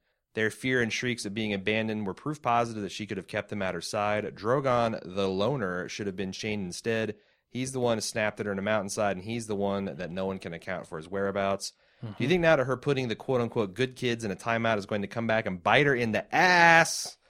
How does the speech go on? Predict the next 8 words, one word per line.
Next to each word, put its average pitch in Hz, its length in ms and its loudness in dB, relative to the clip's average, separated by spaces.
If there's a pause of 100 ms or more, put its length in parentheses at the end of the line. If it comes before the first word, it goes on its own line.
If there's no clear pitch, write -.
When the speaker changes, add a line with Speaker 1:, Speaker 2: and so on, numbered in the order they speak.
(280)
Speaker 1:
rip 147 320 2
that 151 180 8
ass 135 400 6
right 139 320 4
off, 143 560 4
given 117 360 -2
they're 107 140 0
dragons, 104 720 0